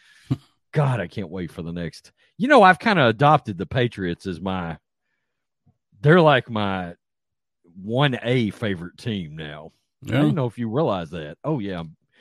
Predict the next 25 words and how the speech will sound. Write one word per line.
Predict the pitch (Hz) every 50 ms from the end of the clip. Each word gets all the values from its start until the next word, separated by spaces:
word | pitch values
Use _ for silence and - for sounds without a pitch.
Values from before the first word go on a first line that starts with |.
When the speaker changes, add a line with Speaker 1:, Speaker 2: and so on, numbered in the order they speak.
| - -
Speaker 1:
I | 123
only | 147 160 170 156 139
Speaker 2:
Big | 127 135 123
Speaker 1:
got, | 127 123
Speaker 2:
Patriots | 113 90 82 -
Speaker 1:
I | 139
only | 151 165 170 160 151
Speaker 2:
fan. | 156 147 143
Speaker 1:
got | 139
one | 139 139 139 143
team, | 139 - 143 120 113 107
man, | 107 107 104 107 107 107 107
the, | 101 104 101 - _
the | 117 117 113
Cowboys. | - 120 104 95 82 78 76 67 - 64 - - - - _ _ _ _ _ _ _
But | 110 107 135 156 147 135 - _ _
Speaker 2:
Yeah. | - 113 110 92 - _ _ _ _ _ _ _ _ _ 135
Speaker 1:
especially | 135 - - - - 208 247 233 - 220 185
over, | 170 165 151 139
like, | 131 131 135 -
the | -
last | 110 117 127 127 123 - -
three | 131 127 127
years, | 123 120 117 104
especially, | 95 - - - 117 117 - - 123 123 127 -